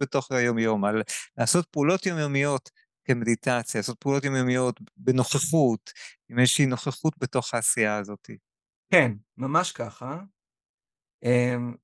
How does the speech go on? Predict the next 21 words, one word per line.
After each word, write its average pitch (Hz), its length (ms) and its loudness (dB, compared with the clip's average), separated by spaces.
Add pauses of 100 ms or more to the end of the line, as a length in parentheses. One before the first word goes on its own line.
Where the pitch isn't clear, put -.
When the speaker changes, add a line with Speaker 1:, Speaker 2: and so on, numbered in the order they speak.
(280)
Speaker 2:
ו-, 117 300 -6 (100)
ובעצם 127 800 -4 (220)
ה-, 123 380 -2
ה-, 110 600 -10
ה-, - 500 -14 (680)
הדרך 143 600 0
שבה 135 440 -2
זה 139 140 -8
מועבר, 113 840 -4
מונגש, 113 920 -4 (560)
זה 120 100 0
הרבה 165 180 4
פעמים 208 400 -6
ב-, 160 60 -6 (100)
ב-, 123 260 -4
ל-, 123 240 -8
לחזור 120 400 0
לגוף, 113 500 -4
לחזור 117 380 -4
לנשימה, 139 680 -4 (560)
ואז 190 560 0